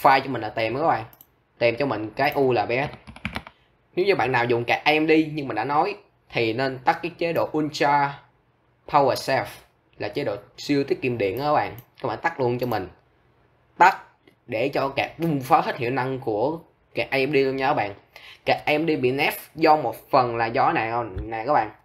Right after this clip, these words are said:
Là A M D nó áp dụng cái tính năng Enable Ultra Power Save này vào card của họ, cho nên là khi mà các bạn chơi game nặng á, lâu lâu nó sẽ tụt lên tụt xuống, cái F P S nó rất là khó chịu luôn. Đó, thì các bạn up luôn cho mình. Nếu như bạn nào mà dùng G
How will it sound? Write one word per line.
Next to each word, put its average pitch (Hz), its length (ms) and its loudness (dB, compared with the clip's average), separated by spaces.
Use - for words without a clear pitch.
Là 123 100 2
A 135 120 0
M 143 120 0
D 139 40 2
nó 147 140 0
áp - 160 -8
dụng 120 200 -4
cái 165 120 0
tính 180 220 -2
năng 147 240 0
Enable 131 540 0
Ultra 143 420 -2
Power 131 400 -2
Save 131 420 -4
này 107 200 -4
vào 101 200 0
card 107 240 -2
của 143 100 4
họ, 95 380 -6
cho 131 100 -4
nên 131 280 0
là 104 400 0
khi 156 80 2
mà 127 80 0
các 120 60 -4
bạn 135 180 -2
chơi 135 120 -2
game 139 160 0
nặng 120 240 -4
á, 151 140 -2
lâu 143 140 0
lâu 131 140 2
nó 156 120 -2
sẽ - 380 -4
tụt 110 200 -2
lên 143 120 2
tụt 98 120 -2
xuống, 160 180 0
cái - 180 -4
F - 20 -6
P 156 140 -4
S - 20 -6
nó 175 100 -6
rất 185 100 -2
là 165 100 -2
khó 175 160 -4
chịu 107 300 -2
luôn. 131 200 2
Đó, 147 360 2
thì 113 160 -8
các 139 60 -6
bạn 117 260 -8
up 165 80 0
luôn 151 100 -4
cho 139 60 -2
mình. 113 200 -4
Nếu 170 100 2
như 185 100 6
bạn 127 180 4
nào 120 160 0
mà 117 100 -2
dùng 117 300 0
G 113 60 0